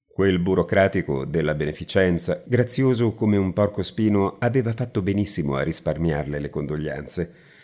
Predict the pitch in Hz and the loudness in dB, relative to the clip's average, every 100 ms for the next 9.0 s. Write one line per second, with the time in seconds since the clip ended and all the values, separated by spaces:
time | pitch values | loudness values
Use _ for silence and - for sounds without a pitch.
0 | - _ - 147 143 135 131 131 127 80 | -20 _ -2 0 0 0 2 4 4 4
1 | 95 95 92 98 117 90 87 85 85 - | 4 2 4 2 2 2 2 2 2 0
2 | 101 107 98 95 82 82 82 82 80 104 | 0 4 4 4 2 2 2 0 2 2
3 | 90 92 95 95 98 95 - - _ - | 4 4 2 2 0 0 -4 -20 _ -2
4 | 165 139 127 123 135 127 143 117 107 143 | 0 2 0 0 0 2 2 2 2 2
5 | 156 117 110 104 127 135 113 98 104 117 | 0 2 4 6 4 2 2 2 2 2
6 | 92 - 117 92 90 87 95 95 98 80 | 0 0 2 2 2 4 2 2 2 2
7 | 82 85 95 101 101 85 76 80 78 82 | 2 2 2 2 0 0 0 0 -2 0
8 | 98 95 90 87 95 101 107 95 87 | 0 0 0 0 2 4 4 4 0